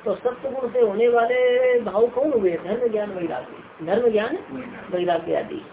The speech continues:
और राजसा का अर्थ रजो निर्वृत्ता, कि रजोगुण से होने वाले, रजोगुण से होने वाले भाव लोभ, वृत्ति आदि। तामसा का अर्थ हुआ तमो निर्वृत्ता, कि तमोगुण से होने वाले भाव कौन? मृदा, निद्रा, आलस्य, ये लेना।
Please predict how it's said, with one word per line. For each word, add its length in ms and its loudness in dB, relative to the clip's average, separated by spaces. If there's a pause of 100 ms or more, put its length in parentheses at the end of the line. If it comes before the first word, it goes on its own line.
(520)
और 360 4 (680)
राजसा 500 4
का 140 -2
अर्थ 140 -2
रजो 380 2
निर्वृत्ता, 680 0
कि 180 -6
रजोगुण 500 -4
से 160 -2
होने 200 -2
वाले, 320 0
रजोगुण 460 2
से 80 2
होने 280 -2
वाले 260 2
भाव 260 -4
लोभ, 260 4 (100)
वृत्ति 380 -8
आदि। 320 -10 (800)
तामसा 480 0
का 140 -6
अर्थ 140 -6
हुआ 220 2 (100)
तमो 240 -4
निर्वृत्ता, 560 -2 (140)
कि 200 -6
तमोगुण 460 -2
से 100 4
होने 260 0
वाले 280 -2
भाव 260 -2
कौन? 240 0 (260)
मृदा, 400 -2
निद्रा, 420 -4
आलस्य, 520 -6 (120)
ये 120 -8
लेना। 300 -10